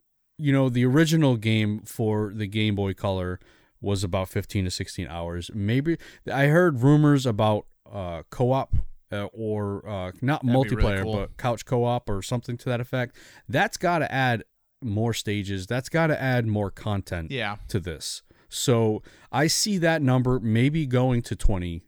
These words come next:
Speaker 1: twenty hours, if that's true. Um, and if that's true, I mean, you're looking at three dollars an hour.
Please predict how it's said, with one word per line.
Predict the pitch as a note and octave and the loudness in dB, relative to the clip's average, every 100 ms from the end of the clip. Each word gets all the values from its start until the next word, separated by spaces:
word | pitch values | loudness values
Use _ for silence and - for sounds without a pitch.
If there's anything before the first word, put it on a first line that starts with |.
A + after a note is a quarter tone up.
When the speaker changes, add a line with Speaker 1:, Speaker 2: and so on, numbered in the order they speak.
| _ | _
Speaker 1:
twenty | - F#2 E2+ | -2 -2 -2
hours, | D#2 B1+ G1+ - - - _ _ _ - | -8 -14 -18 -18 -20 -20 _ _ _ -2
if | D#3+ - | 0 2
that's | C3 G#2+ - | 0 0 -2
true. | - - G#2+ - _ - - _ _ _ _ - | -6 -2 -4 -4 _ -20 -20 _ _ _ _ -14
Um, | D2 D2 D2+ D2+ - | -12 -10 -10 -12 -12
and | G#2+ A#2 C3+ | -4 2 2
if | - | 2
that's | G#3 G#3+ - | -2 -2 -4
true, | - G#3+ G#3+ - | -2 0 0 -2
I | F#3 | -4
mean, | F#3+ F#3+ F#3 | 0 0 0
you're | E3 E3 | 2 4
looking | F#3 F3 D#3+ | 2 2 2
at | D#3 - | 2 0
three | G#2+ A#2+ | 0 4
dollars | B2 B2+ B2 | 4 4 4
an | A2+ | 4
hour. | C3 A2+ F#2+ G2+ | 2 2 0 -2